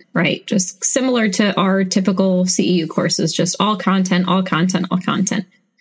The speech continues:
So we go to lunch. After lunch, she said, "Okay, this is implementation hour." And everyone was like, "What the heck are you talking? What does that mean?" And she said, "I want you to sit with the information that you learned this morning,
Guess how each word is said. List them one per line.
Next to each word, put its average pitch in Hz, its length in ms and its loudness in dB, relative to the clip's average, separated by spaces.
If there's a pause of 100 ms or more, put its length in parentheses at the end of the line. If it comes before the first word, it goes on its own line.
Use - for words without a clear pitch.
(140)
So - 120 -2
we 214 60 0
go 226 140 0
to 247 60 0
lunch. 196 540 0
After 196 380 0
lunch, 226 580 -2 (360)
she - 140 -8
said, 226 220 -2
"Okay, 202 300 0
this 190 200 0
is 196 200 0
implementation 196 760 2
hour." - 440 -2 (760)
And 202 120 2
everyone 202 320 2
was 196 160 0
like, 190 240 0
"What 220 160 0
the 247 80 2
heck 233 200 0
are - 60 0
you 220 80 2
talking? 220 320 -2
What 202 140 2
does 196 140 2
that 240 180 -2
mean?" 185 340 0 (420)
And 196 140 0
she 220 140 0
said, 202 160 0
"I 214 80 0
want 220 160 0
you 208 100 2
to 214 80 2
sit 196 280 -2
with 233 140 0
the 233 120 2
information 220 540 0
that 214 100 0
you 214 160 2
learned 202 320 2
this 233 200 -2
morning, 185 540 2